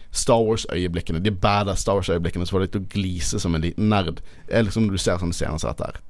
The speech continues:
Eh, men da kommer jo inn til doktor Pershing, og jeg dreper en sånn torturdroide, som doktor Ball, <laughs> som vi så, eh, sist i New Hope. Og jeg, Yoda Baby er koblet til en maskin, og Mando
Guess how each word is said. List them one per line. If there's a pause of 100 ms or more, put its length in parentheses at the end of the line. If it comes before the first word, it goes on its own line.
(300)
Eh,
men
da
kommer
jo
inn
til
doktor
Pershing, (100)
og
jeg
dreper
en
sånn
torturdroide, (180)
som
doktor
Ball, (480)
<laughs>
som
vi
så, (140)
eh,
sist
i
New
Hope. (580)
Og
jeg,
Yoda
Baby
er
koblet
til
en
maskin,
og
Mando